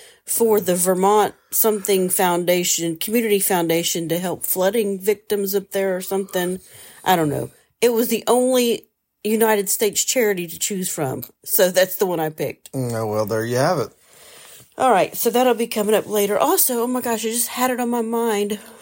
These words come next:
Speaker 2: What?
Speaker 1: There was something else I wanted to talk about, but it's, oh, well, we have our daughter and her husband coming over for Thanksgiving
Speaker 2: Yes.
Speaker 1: because our son and his family with the Grand Cam went out to Arizona.
Speaker 2: Yes.
Speaker 1: But,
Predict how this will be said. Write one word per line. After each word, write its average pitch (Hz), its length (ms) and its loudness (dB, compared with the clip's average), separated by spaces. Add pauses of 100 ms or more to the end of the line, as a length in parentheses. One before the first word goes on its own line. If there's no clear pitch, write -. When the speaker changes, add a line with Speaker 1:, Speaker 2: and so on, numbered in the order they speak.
(960)
Speaker 2:
What? 104 260 -10 (220)
Speaker 1:
There 226 80 2
was 185 100 2
something 190 300 4
else 190 120 2
I 196 40 2
wanted 175 240 0
to - 40 -12
talk 190 200 -4
about, 170 320 -6
but 156 120 -4
it's, 160 280 -4 (160)
oh, 202 200 -2 (540)
well, 196 360 2
we 220 140 2
have 214 180 4
our 226 100 4
daughter 185 500 2
and 180 200 -2
her 196 160 -2
husband 165 280 -4
coming 156 240 -4
over 139 200 -6
for - 160 -10
Thanksgiving 139 560 -6
Speaker 2:
Yes. - 400 -10
Speaker 1:
because 185 400 2
our 160 160 2
son 196 340 2
and 175 100 -2
his 190 240 -2
family 165 360 0
with 160 160 -4
the 175 80 -4
Grand 180 340 -2
Cam 156 380 -6 (200)
went - 160 -2
out 156 140 0
to 156 100 -6
Arizona. 120 560 -4
Speaker 2:
Yes. - 520 -14 (260)
Speaker 1:
But, - 420 0